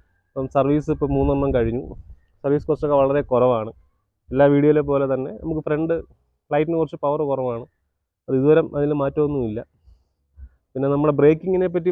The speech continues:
പറയുകയാണെങ്കിൽ, നമ്മൾ ചില സമയങ്ങളിൽ നമ്മൾ ബ്രേക്ക് അപ്ലൈ ചെയ്തതിനു ശേഷം ഒരു രണ്ട് മൂന്ന് സെക്കൻഡ് കഴിഞ്ഞിട്ടൊക്കെയാണ് ബ്രേക്കിൻ്റെ പിടുത്തം വരുന്നത്. അത് നമ്മൾ, അത് നമ്മളത് ശ്രദ്ധിച്ച് ഓടിച്ചു കഴിഞ്ഞാൽ അങ്ങനെ കുഴപ്പം വരത്തില്ല.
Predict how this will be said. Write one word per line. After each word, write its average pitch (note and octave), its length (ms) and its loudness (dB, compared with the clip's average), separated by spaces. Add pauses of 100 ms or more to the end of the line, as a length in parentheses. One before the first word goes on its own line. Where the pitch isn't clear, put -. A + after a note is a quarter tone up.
പറയുകയാണെങ്കിൽ, D3 640 -2
നമ്മൾ C#3 160 -8 (440)
ചില E3 180 0 (180)
സമയങ്ങളിൽ G3 460 0
നമ്മൾ F3+ 220 -2
ബ്രേക്ക് D3+ 260 -2
അപ്ലൈ D3+ 180 -2
ചെയ്തതിനു D3+ 180 0
ശേഷം C#3 220 -4
ഒരു C#3 60 -2 (120)
രണ്ട് C#3 240 0
മൂന്ന് D#3+ 200 0
സെക്കൻഡ് D3 320 -6
കഴിഞ്ഞിട്ടൊക്കെയാണ് C3+ 600 -6 (480)
ബ്രേക്കിൻ്റെ C3 420 0
പിടുത്തം C3+ 340 -2
വരുന്നത്. - 280 -12 (760)
അത് D3 140 -2
നമ്മൾ, E3 180 0 (460)
അത് D#3+ 140 -6
നമ്മളത് F3+ 300 0 (160)
ശ്രദ്ധിച്ച് F#3+ 340 0
ഓടിച്ചു F#3 200 4
കഴിഞ്ഞാൽ F#3+ 180 2
അങ്ങനെ F#3 180 0
കുഴപ്പം E3 260 0
വരത്തില്ല. C#3 300 -4